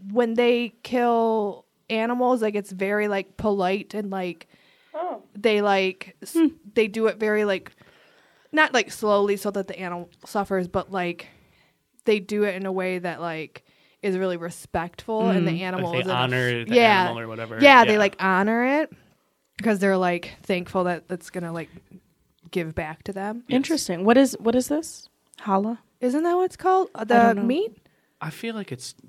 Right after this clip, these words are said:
Speaker 3: that's
Speaker 2: Oh,
Speaker 3: not the
Speaker 2: halal.
Speaker 3: word.
Speaker 2: Halal.
Speaker 1: Halal.
Speaker 2: Yes, yes, yes. Halal.
Speaker 3: Halal.
Speaker 1: Sorry, I'm white.
Speaker 2: No, you're good. You're fine. Halal, yeah.
Speaker 3: I was gonna say, halal, I think, is, like, a Jewish bread.
Speaker 1: No. Oh, uh, yeah, C H A, yeah.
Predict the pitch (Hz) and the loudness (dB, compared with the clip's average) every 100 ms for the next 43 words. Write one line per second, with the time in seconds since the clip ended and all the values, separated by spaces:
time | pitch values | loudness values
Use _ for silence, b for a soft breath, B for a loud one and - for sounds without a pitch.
0 | - 131 - - 320 277 311 320 240 165 | -8 -8 -2 8 10 12 12 12 12 8
1 | 180 254 269 311 208 180 185 - 226 214 | 6 10 12 12 10 6 0 0 4 4
2 | - 208 190 - 185 160 156 240 220 202 | 2 -2 -2 4 6 6 4 2 4 4
3 | 214 185 165 156 - 240 233 233 185 151 | 2 2 -2 -4 -2 6 8 8 6 2
4 | 165 165 - _ b b - 233 190 156 | -2 -6 -14 _ b b 4 8 8 8
5 | 170 - - 147 165 - - 165 190 202 | 4 -2 -10 -18 -14 -8 -4 -2 0 2
6 | 156 - - 156 143 135 131 123 120 - | 0 -4 -4 -4 -4 -6 -4 -6 -6 -6
7 | 131 120 - - 226 269 269 262 247 220 | -6 -6 -8 -2 6 8 10 12 12 8
8 | - 226 220 220 202 233 208 180 - 220 | 6 6 6 0 -2 2 2 0 -4 -8
9 | 190 170 180 - 165 - 180 151 | -6 -4 -6 -6 -14 -10 -8 -10